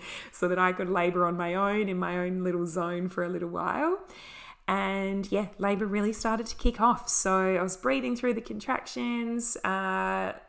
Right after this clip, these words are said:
keeping my meditation, uh, I had a little meditation app on that was helping me time the contractions as well. And they were ramping up, but not,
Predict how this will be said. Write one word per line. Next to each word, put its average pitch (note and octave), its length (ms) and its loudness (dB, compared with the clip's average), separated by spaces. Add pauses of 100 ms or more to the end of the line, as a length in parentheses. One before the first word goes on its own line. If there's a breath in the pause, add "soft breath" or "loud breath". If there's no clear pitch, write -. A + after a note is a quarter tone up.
keeping B3+ 340 -2
my G#3 140 0
meditation, F#3 1200 -2
uh, - 20 0
I E3+ 220 -2
had F3 160 -8
a F3+ 40 -2
little F3 180 -2
meditation F3 840 -6
app - 380 4
on D4 220 2
that - 120 -4
was F#3+ 140 -4
helping F#3+ 260 -4
me F3+ 100 -4
time F#3+ 340 -2
the G3 80 -6
contractions A3+ 720 -8
as F#3+ 180 -8
well. A#3 420 -4 (760 loud breath)
And A3+ 800 2 (140)
they B3+ 80 4
were D4 160 2
ramping G4 480 0
up, - 460 0
but B3 180 -2
not, C4+ 640 0